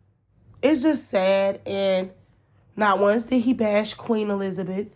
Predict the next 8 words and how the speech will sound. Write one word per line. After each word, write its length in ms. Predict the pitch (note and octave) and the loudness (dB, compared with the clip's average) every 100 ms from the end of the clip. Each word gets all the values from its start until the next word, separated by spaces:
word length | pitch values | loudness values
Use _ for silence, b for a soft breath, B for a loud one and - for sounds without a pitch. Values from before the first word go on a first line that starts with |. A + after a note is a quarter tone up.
| _ b b b b - | _ b b b b -2
He 200 | C#4 C4 | 2 4
did 280 | A#3+ A#3 | 6 6
say 240 | A#3 A3+ G#3+ | 6 0 0
he 360 | - - A#3+ | -4 -2 0
wasn't 560 | A#3+ B3+ B3 A#3+ G3+ G3 | 4 4 4 2 2 -2
raised 400 | G3 G#3+ A3+ F3 | 2 4 4 0
with 180 | F#3 F#3+ | -8 -8
hugs. 600 | F#3 G3 - - - - | -4 -4 -4 -8 -10 -20